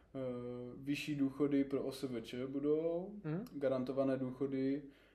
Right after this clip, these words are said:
Speaker 1: měly nově dosahovat dvacet procent průměrné mzdy. Penze by měla trvat v průměru dvacet jedna a půl roku.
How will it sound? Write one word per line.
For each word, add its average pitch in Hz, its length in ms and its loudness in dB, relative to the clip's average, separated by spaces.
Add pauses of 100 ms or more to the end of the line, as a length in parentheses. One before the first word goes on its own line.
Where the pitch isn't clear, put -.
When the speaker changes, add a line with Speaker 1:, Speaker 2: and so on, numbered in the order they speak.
(160)
Speaker 1:
měly 131 280 -2
nově 135 300 2
dosahovat 131 520 0
dvacet 135 360 0
procent 135 380 0
průměrné 131 540 2
mzdy. 123 500 -4 (1120)
Penze 135 300 2
by 135 80 2
měla 135 260 8
trvat 131 420 2
v - 40 -14
průměru 135 400 0
dvacet 127 360 0
jedna 131 220 0
a 92 80 0
půl 110 240 -8
roku. 156 580 -4